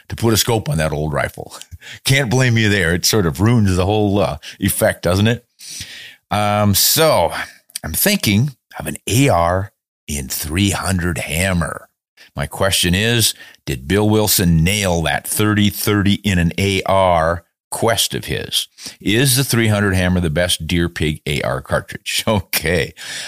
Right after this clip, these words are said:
I wouldn't say it's the best deer and, uh, pig cartridge,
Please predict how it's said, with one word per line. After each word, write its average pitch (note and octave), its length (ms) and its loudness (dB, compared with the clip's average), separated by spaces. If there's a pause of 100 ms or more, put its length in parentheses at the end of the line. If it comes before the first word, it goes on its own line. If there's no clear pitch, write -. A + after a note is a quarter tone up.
(260)
I D3 200 2
wouldn't D3+ 300 4
say C3+ 200 4
it's G#2+ 140 2
the G#2 80 0
best G2+ 420 0 (240)
deer G#2 540 2
and, D#2+ 440 0
uh, D2 300 -2 (420)
pig D2+ 280 -4
cartridge, G2+ 500 -4